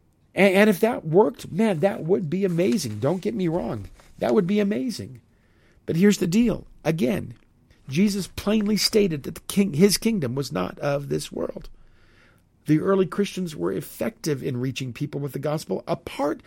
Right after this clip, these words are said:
from having any allies in the government. In fact, if you study the history of Christianity from its beginnings in the New Testament,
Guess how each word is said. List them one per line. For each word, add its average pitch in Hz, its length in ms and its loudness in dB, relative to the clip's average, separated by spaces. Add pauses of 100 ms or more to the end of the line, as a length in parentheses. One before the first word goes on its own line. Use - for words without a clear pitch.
(180)
from 190 160 -2
having 208 340 2 (100)
any 226 380 0
allies 180 600 2
in 196 160 -4
the 220 80 -2
government. 233 720 0 (760)
In 123 80 -8
fact, 170 260 4
if 139 80 -10
you 143 80 -6
study 170 300 -2
the 151 140 -2
history 156 320 -2
of 117 80 -8
Christianity 160 580 -2
from 131 180 -8
its 117 140 -8
beginnings 127 580 -4
in 110 100 -6
the 101 100 -4
New 101 120 -6
Testament, 101 540 -8